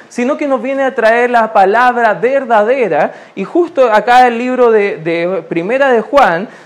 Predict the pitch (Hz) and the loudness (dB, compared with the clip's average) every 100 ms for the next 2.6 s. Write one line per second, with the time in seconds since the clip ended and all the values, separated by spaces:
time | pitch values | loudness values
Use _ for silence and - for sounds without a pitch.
0 | - 202 202 254 262 233 208 - 262 277 | -4 -2 2 4 4 2 -2 -2 0 4
1 | 208 214 247 247 240 202 202 311 320 - | 4 2 -2 -4 -2 -2 0 -2 -2 -2
2 | 175 160 180 - - | 0 2 2 0 -6